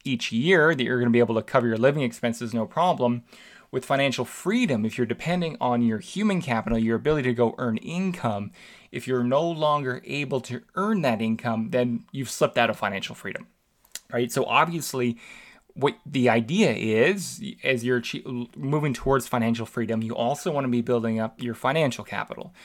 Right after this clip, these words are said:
building your emergency fund, clearing off all your debt, and then going wild and investing as much as you humanly can. And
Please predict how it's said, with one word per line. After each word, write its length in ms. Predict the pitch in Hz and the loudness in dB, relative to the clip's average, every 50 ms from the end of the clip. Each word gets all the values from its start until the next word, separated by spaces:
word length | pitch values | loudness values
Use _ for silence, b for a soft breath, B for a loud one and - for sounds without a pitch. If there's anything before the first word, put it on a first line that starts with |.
| B B B B B B - | B B B B B B -2
building 320 | 123 127 127 123 131 131 127 | 0 2 2 2 2 2 2
your 100 | 131 131 | 2 2
emergency 460 | 131 135 135 120 123 127 - - 123 | 2 2 0 0 -2 -4 -4 -4 -6
fund, 400 | 117 - 127 123 123 123 123 - | -2 2 2 2 2 2 0 -4
clearing 520 | - - - 120 113 113 120 123 127 127 | -8 -10 -6 -4 -2 0 0 0 0 2
off 240 | 127 127 123 123 - | 2 0 0 0 2
all 120 | 123 123 | 0 0
your 160 | 127 127 127 127 | 2 0 -2 -2
debt, 360 | 117 117 120 123 127 131 B B B B B | 0 2 2 2 2 0 B B B B B
and 220 | B 117 113 113 113 | B -2 2 2 2
then 240 | 117 120 120 117 | 4 2 2 2
going 560 | 113 120 120 127 123 123 123 120 117 - - 113 | 2 4 4 4 4 4 2 0 -2 -4 -4 -2
wild 500 | 110 110 120 123 123 123 123 123 123 117 | 2 6 6 8 8 8 8 6 6 4
and 100 | 110 107 | 0 0
investing 560 | 107 107 107 107 120 120 - - - 123 113 | 2 2 4 4 4 4 4 0 -2 0 0
as 140 | 107 - - | 0 0 0
much 300 | 113 117 120 120 - - | 2 2 2 0 -2 -8
as 220 | - 120 117 107 113 | -8 -8 -6 -6 -6
you 80 | 113 | -8
humanly 600 | 104 98 117 117 113 110 107 107 110 110 107 - _ _ _ - | -4 -2 -2 0 0 -2 -4 -6 -6 -8 -8 -10 _ _ _ -20
can. 520 | - - - - 123 123 117 98 87 - - B B B B B B B B B B | -18 -12 -8 -4 -4 -2 -2 -4 -6 -10 -16 B B B B B B B B B B
And 340 | - 117 117 117 117 117 - | 0 2 4 4 2 2 0